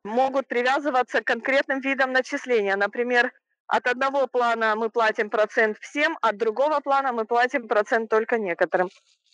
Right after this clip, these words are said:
Это такой маленький контур, на самом деле там комбинаций огромное количество, и каждый наш пользователь, он находит применение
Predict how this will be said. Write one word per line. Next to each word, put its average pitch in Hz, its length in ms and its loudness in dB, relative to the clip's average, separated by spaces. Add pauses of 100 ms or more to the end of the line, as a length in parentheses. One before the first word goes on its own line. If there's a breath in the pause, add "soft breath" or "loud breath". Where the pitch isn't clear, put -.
Это 311 220 0
такой 285 280 -2
маленький 226 500 0
контур, 311 420 0
на 233 120 2
самом 254 400 -2
деле 226 580 0
там 220 420 0 (500)
комбинаций 254 920 0 (320)
огромное 233 640 -2
количество, 277 640 -2
и 240 100 -2
каждый 240 640 0
наш 214 280 -2
пользователь, 294 640 0
он 262 200 -2
находит 247 520 0
применение 240 800 0